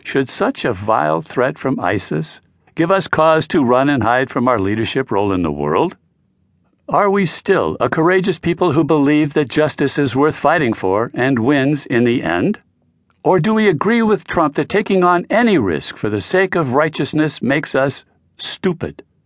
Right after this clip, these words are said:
Whereas isis hasn't made any distinction between Western democracies when planning and executing acts of terror across the globe,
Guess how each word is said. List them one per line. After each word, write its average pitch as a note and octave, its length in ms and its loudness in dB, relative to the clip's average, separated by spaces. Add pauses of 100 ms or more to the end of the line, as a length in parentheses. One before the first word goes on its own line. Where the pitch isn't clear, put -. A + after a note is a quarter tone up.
(1120)
Whereas C#3 420 2
isis E3 420 -2
hasn't D3 500 -2
made C3+ 380 -2
any F3 260 0
distinction D3 600 -2
between A2+ 400 -2
Western B2+ 340 0
democracies A#2 800 -2
when - 120 -2
planning B2 400 0
and A2+ 120 0
executing G#2+ 580 -2
acts G#2 240 -2
of F#2 140 -4
terror G#2+ 340 0
across G2 380 -2
the E2+ 100 -4
globe, G2+ 480 -2